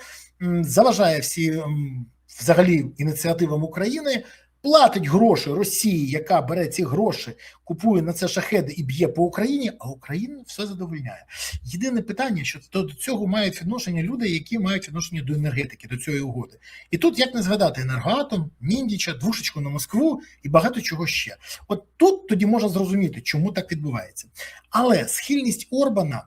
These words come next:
в цьому плані взагалі, а, ну, давно відома,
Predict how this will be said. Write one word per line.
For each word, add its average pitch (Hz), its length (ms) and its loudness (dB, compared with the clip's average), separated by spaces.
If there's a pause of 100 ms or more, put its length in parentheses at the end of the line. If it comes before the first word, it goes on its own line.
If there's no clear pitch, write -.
в - 40 -20
цьому 220 280 0
плані 226 380 -2
взагалі, 190 720 0 (880)
а, 156 440 -2 (180)
ну, 185 420 -4 (580)
давно 190 300 4
відома, 214 480 0